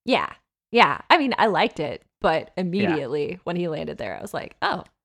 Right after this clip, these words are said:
Speaker 1: it's upside down Skynet." <laughs>
Speaker 2: So Exegol, a-, and, and I'm, I'm trying to remember, like, everything that happened on that planet, and that, the funny thing is how fast this movie moves. It's like I
Speaker 1: Yes.
Speaker 2: almost can't separate it from some of the other stuff that happens.
Speaker 1: Yeah,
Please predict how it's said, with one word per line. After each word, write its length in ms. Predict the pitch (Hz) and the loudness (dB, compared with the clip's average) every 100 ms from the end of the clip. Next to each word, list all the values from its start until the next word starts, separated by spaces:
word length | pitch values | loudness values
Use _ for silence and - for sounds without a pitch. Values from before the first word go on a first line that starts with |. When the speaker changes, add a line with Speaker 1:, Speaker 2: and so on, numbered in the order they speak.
| - | -12
Speaker 1:
it's 240 | 190 - - | -12 -10 -8
upside 240 | 190 208 | -6 -4
down 160 | 214 220 | -4 -4
Skynet." 400 | - 226 202 165 _ | -6 -10 -10 -14 _
<laughs> 1040 | - - - 294 294 294 285 - - - - - _ _ _ _ _ | -14 -4 2 4 4 4 2 2 -4 -6 -14 -16 _ _ _ _ _
Speaker 2:
So 340 | - 208 190 165 - | -4 2 4 4 -2
Exegol, 800 | 180 180 - 180 - 123 101 98 _ _ _ | -8 -6 -6 -6 -4 -4 -4 -8 _ _ _
a-, 20 | - 143 - | -6 -6 -2
and, 320 | 151 135 151 | -2 0 0
and 20 | - | 2
I'm, 200 | 156 160 | 0 2
I'm 140 | 160 | 0
trying 280 | 156 190 226 | 0 2 2
to 60 | 220 | 4
remember, 840 | 151 80 143 143 156 165 147 135 | 2 0 2 4 4 6 6 4
like, 380 | 131 123 117 - | 2 0 0 -2
everything 400 | 143 147 147 165 | 0 2 2 4
that 160 | 143 - | 2 0
happened 480 | - 127 127 147 | -4 -4 0 2
on 120 | 127 120 | 4 4
that 180 | 104 | 0
planet, 520 | - 120 113 151 196 - | -6 -4 0 0 0 0
and 160 | 131 127 | 0 0
that, 160 | 151 - | 0 -6
the 180 | 151 | -10
funny 280 | 151 190 196 | -6 -2 -2
thing 200 | - 202 | -2 -2
is 100 | 175 | -2
how 160 | - 131 | -2 -6
fast 640 | - - 123 120 160 - | -6 -2 2 4 2 -2
this 220 | 151 131 135 | -6 -4 0
movie 400 | 120 120 131 139 | 0 0 2 2
moves. 800 | 107 110 120 180 226 269 - - | 2 2 2 0 -4 -10 -12 -2
It's 220 | 147 170 | 0 0
like 120 | 160 | 0
I 40 | 143 | 0
Speaker 1:
Yes. 80 | - | 2
Speaker 2:
almost 400 | 151 190 196 - | 2 4 0 -2
can't 280 | - 170 147 | 2 4 4
separate 640 | - 175 202 175 107 95 | 0 0 2 0 0 -2
it 140 | 92 - | -8 -12
from 320 | - 143 123 | 0 4 4
some 220 | 123 170 | 4 4
of 80 | 147 | 4
the 100 | 135 | 4
other 280 | 117 175 254 | 2 0 0
stuff 360 | - 98 95 - | -2 -10 -10 -12
that 140 | - | -14
happens. 640 | - 104 - - - - - | -12 -14 -18 -20 -18 -14 -4
Speaker 1:
Yeah, 460 | 226 220 180 - | 0 4 4 2